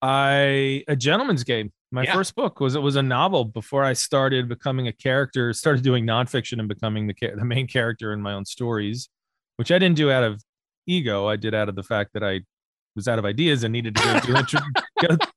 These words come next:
Speaker 1: do interesting things, right? Um, go live s-, ha-, live some adventures so I could write about stuff. So, but my first book was a novel, um, about a caddy and a, who was a golf prodigy. It's called A Gentleman's Game. It was,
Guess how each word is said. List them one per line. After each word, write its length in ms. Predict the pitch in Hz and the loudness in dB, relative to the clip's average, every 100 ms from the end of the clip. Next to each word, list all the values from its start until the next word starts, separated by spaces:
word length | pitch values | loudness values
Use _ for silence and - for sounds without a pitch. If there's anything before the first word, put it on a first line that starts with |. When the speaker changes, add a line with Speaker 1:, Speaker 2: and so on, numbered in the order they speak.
| - - | -6 2
Speaker 1:
do 200 | 190 180 | 4 6
interesting 500 | 180 170 143 147 127 | 4 2 0 -2 0
things, 440 | 190 233 120 98 | 0 0 0 -4
right? 240 | 110 151 190 _ _ 143 | 0 0 -2 _ _ 0
Um, 420 | 131 120 117 110 | 2 2 0 -2
go 320 | 127 127 117 117 | 0 0 -2 -4
live 160 | 135 | -6
s-, 160 | 127 - | -6 -8
ha-, 180 | 117 147 | -4 -2
live 220 | 143 185 | -2 -4
some 160 | - 123 | -2 -4
adventures 440 | 107 110 101 110 | -4 -6 -4 -4
so 80 | 117 | -4
I 40 | |
could 140 | 113 110 | -4 -2
write 220 | 135 170 | 0 0
about 200 | 113 92 | -2 -6
stuff. 240 | - 92 | -8 -10
So, 280 | - 117 107 - _ - - - _ | -6 -4 -4 -8 _ -20 -20 -20 _
but 100 | 156 | 2
my 120 | 156 | 2
first 260 | 143 190 - | 4 2 2
book 160 | 170 | 0
was 120 | 165 160 | 2 2
a 40 | |
novel, 380 | 160 202 101 - _ | 2 0 -2 -12 _
um, 420 | 123 117 113 110 107 | -4 -2 0 0 -2
about 260 | 104 110 | 0 0
a 60 | 107 | 0
caddy 540 | - 107 110 113 110 | -2 -2 0 0 -2
and 100 | 107 | -2
a, 160 | 104 101 | -2 -2
who 80 | 110 | -2
was 160 | 107 | -4
a 60 | 107 | -2
golf 280 | 110 110 - | 0 0 0
prodigy. 520 | 117 113 120 123 143 | 0 0 0 -2 -4
It's 160 | 139 - | -4 -6
called 320 | 113 107 104 | -4 -2 -2
A 140 | 98 | -4
Gentleman's 420 | 95 117 113 113 | -4 -2 -2 -4
Game. 320 | - 147 170 156 | -2 -2 0 -2
It 120 | 120 | -4
was, 320 | 110 107 | -6 -8